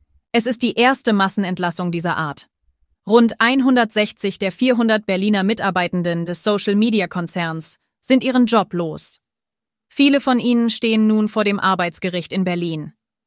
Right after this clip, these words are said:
Die meisten von ihnen arbeiten in der Content-Moderation. Trust and Safety,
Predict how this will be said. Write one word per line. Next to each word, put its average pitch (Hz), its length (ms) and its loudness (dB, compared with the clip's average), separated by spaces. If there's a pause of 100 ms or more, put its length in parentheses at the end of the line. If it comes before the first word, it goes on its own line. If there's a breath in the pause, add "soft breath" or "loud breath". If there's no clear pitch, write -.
(600)
Die 226 80 6
meisten 226 400 4
von 220 160 0
ihnen 208 280 0
arbeiten 196 460 0
in 185 140 -2
der 185 120 -2
Content-Moderation. 175 1300 -2 (600)
Trust 226 460 2
and 190 160 -2
Safety, 170 680 -2